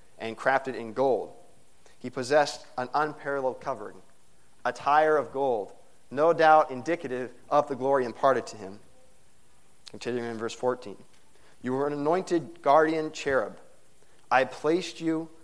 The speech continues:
you were hol-, on the holy mountain of God, in the midst of the stones of fire you walked."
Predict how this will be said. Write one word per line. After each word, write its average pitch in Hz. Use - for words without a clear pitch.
you 131
were 131
hol-, 160
on 135
the 123
holy 165
mountain 147
of -
God, 113
in 123
the 120
midst 151
of 139
the 131
stones 131
of 117
fire 117
you 107
walked." 107